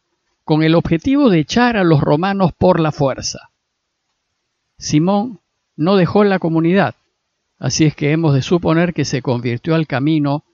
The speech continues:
no violento de Jesús, único camino válido para realmente cambiar el mundo. El último fue Judas,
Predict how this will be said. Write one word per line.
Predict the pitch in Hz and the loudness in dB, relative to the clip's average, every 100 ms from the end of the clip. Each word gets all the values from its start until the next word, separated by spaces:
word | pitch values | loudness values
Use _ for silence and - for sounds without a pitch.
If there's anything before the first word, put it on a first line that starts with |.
| _ | _
no | - 170 202 | -4 0 2
violento | 165 160 180 170 151 | 4 4 2 0 0
de | 131 | -2
Jesús, | 127 123 - 104 - - _ _ _ _ _ - | -2 -6 -6 -8 -12 -20 _ _ _ _ _ 0
único | 269 254 196 165 | 2 2 2 0
camino | 147 151 175 170 | 0 0 0 2
válido | 220 175 139 131 131 _ _ _ | 2 2 2 -2 -4 _ _ _
para | - 143 139 | -2 0 2
realmente | 165 170 185 208 156 175 | 2 2 0 -2 -2 -4
cambiar | 185 131 135 127 | -2 -2 0 0
el | 113 | -4
mundo. | - - - - - _ _ _ _ _ _ _ _ _ _ _ _ _ _ | -10 -16 -18 -20 -20 _ _ _ _ _ _ _ _ _ _ _ _ _ _
El | 190 277 | 2 4
último | 247 202 196 202 | 4 0 0 0
fue | - 190 | 0 0
Judas, | 220 151 123 113 - - | 2 2 2 -8 -12 -16